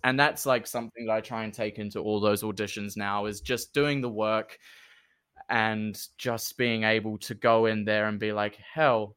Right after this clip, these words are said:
I'm so lucky. Like, I get to stand in this room and have this person who I can hand a piece of music to and they can play pretty much flawlessly,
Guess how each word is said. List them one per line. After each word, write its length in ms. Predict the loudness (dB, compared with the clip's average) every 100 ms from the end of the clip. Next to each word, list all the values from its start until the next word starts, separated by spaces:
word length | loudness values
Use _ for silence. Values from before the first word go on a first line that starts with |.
| 0
I'm 220 | 2 2
so 260 | 2 4 6
lucky. 500 | 6 4 -2 -4 -4
Like, 220 | 0 2 4
I 140 | 2
get 200 | 2 -2
to 80 | -4
stand 340 | -4 0 0 0
in 80 |
this 200 | -2 -2
room 320 | -2 0 0 -2
and 160 | -4
have 200 | -4 -4
this 140 | -6 -6
person 420 | -4 -2 -4 -6
who 160 | 0
I 80 | 0
can 160 | 0 -4
hand 240 | -2 -2
a 40 | -4
piece 280 | -6 -6
of 100 | -6
music 400 | -4 -4 -4 -8 -2
to 200 | 2 4
and 100 | 4
they 120 | 4
can 180 | 2 -2
play 280 | 2 2 2
pretty 260 | -2 2
much 220 | 2 2
flawlessly, 680 | 0 4 4 4 2 0 0